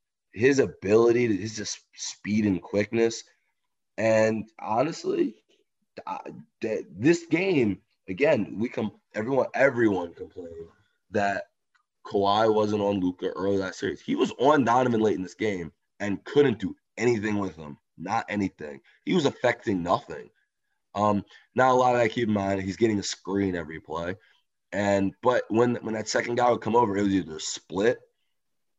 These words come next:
it was a spin, or he was just going right at this, and they would try to double, and he'd go right by him. And it was, it was truly incredible. And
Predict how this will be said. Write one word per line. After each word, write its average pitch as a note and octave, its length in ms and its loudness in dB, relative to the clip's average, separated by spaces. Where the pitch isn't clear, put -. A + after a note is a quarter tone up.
it F#2+ 100 -4
was E2 800 -4
a - 80 -12
spin, A2+ 540 -2
or G2 100 0
he B2 80 6
was A#2+ 80 2
just G2+ 120 -4
going F#2+ 220 0
right E2 280 -4
at - 80 -6
this, - 120 -14
and G#2 160 -4
they G#2 80 2
would G#2 80 0
try A#2 140 0
to G#2+ 60 -4
double, G#2+ 260 -2
and F#2 80 -2
he'd F#2 80 -2
go F#2 100 -6
right F#2 240 -4
by G2+ 200 -6
him. D#2 260 -14
And F#2 160 -8
it G2+ 160 -4
was, G2 340 -4
it G#2+ 100 2
was G#2+ 360 2
truly B2+ 560 4
incredible. F#2+ 640 -4
And F#2 800 -4